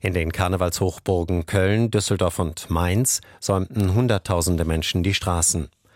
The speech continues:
Bei den politischen Mottowagen stand insbesondere Russlands Präsident Putin im Fokus. Die Jecken und Narren spotteten aber auch über den amerikanischen Präsidenten Trump.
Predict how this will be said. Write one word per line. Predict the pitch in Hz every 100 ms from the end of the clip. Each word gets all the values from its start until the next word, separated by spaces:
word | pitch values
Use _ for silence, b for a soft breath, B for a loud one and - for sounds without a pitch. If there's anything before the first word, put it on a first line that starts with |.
| B B B B
Bei | -
den | 90 85 82
politischen | 110 107 - 117 95
Mottowagen | 87 92 110 98 101 101 110
stand | - 98
insbesondere | - 104 - 92 87 90 92 92
Russlands | 87 104 - 95 87 -
Präsident | - 87 90 92 92
Putin | - 123 113 92 82
im | 95 85
Fokus. | 95 82 85 - - - B B B B B B B B
Die | 104
Jecken | 113 156 143
und | 131
Narren | 101 104 127 147
spotteten | - 123 - - 113
aber | 98 92 -
auch | 101 -
über | 127 127
den | 123 113
amerikanischen | 113 113 120 110 101 90 90
Präsidenten | - 87 78 82 82 82 104
Trump. | - 107 78